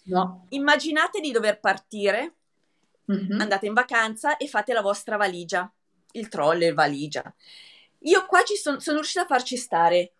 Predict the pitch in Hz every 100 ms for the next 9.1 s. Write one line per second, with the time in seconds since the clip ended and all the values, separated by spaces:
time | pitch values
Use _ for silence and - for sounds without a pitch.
0 | _ 262 262 285 302 330 254 247 202 220
1 | 208 185 - - 175 170 - _ 196 196
2 | 160 147 143 - _ - - _ _ _
3 | _ _ _ 285 294 294 269 294 311 254
4 | 214 175 160 156 165 _ _ _ _ _
5 | _ _ _ _ _ 240 254 254 262 269
6 | - 285 247 247 240 226 202 156 151 165
7 | 156 151 _ _ _ _ _ - 285 294
8 | 277 214 214 202 185 170 156 147 226 523
9 | -